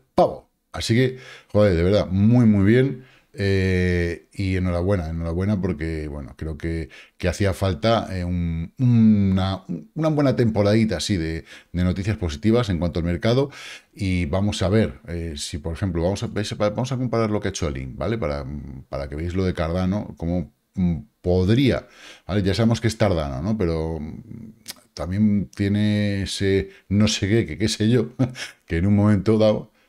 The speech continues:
pues, ¿vale? Te hace algo parecido, ¿veis? Como Link hizo toda esta zona de acumulación, la de Cardano es un poco más pequeñita, y fijaros, pimba, ¿vale? Desde la ruptura,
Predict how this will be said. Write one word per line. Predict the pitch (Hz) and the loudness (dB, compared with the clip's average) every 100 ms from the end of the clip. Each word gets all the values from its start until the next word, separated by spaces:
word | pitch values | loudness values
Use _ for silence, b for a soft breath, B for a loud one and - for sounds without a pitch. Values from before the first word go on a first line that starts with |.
| _ | _
pues, | - 107 - _ _ _ | -2 -2 -2 _ _ _
¿vale? | - 80 98 | -8 -4 -4
Te | 101 | 0
hace | 90 - | -2 2
algo | 98 95 | 0 0
parecido, | 78 78 82 | -2 -4 -2
¿veis? | 85 117 - - | 0 -2 -4 -8
Como | 90 87 | -2 2
Link | 98 113 113 | 2 2 -2
hizo | 101 80 78 | -6 -4 -6
toda | - 95 92 | 0 0 0
esta | - | -4
zona | - 90 | -6 -4
de | 78 | -4
acumulación, | 76 82 87 127 | -6 -6 -2 2
la | 110 | 2
de | 78 | 0
Cardano | 71 73 69 | -4 -4 -6
es | |
un | 69 | -10
poco | 69 64 | -10 -8
más | 65 | -8
pequeñita, | - - 101 117 113 170 B B B - | -10 -8 -2 0 0 -4 B B B -6
y | 98 | -6
fijaros, | - 80 76 64 - _ | -4 -4 -4 -8 -16 _
pimba, | 101 90 60 - _ _ _ _ - | -4 -2 -4 -10 _ _ _ _ -8
¿vale? | 73 117 143 _ B B B _ | -4 -4 -6 _ B B B _
Desde | - 87 92 87 107 104 | -6 -2 2 4 4 4
la | 101 | 4
ruptura, | 101 95 - 143 117 67 | 4 2 2 2 4 0